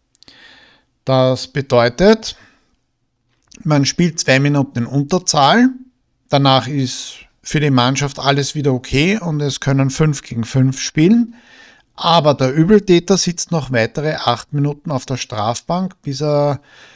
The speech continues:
wieder teilnehmen kann. Es kann aber auch sein, dass eine Handlung gesetzt hat,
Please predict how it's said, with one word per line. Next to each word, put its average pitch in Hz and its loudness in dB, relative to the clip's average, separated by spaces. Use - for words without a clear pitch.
wieder 160 8
teilnehmen 117 2
kann. 95 -10
Es 156 0
kann 135 0
aber 220 4
auch 185 -4
sein, 160 4
dass 196 4
eine 143 4
Handlung 156 2
gesetzt 156 0
hat, 208 2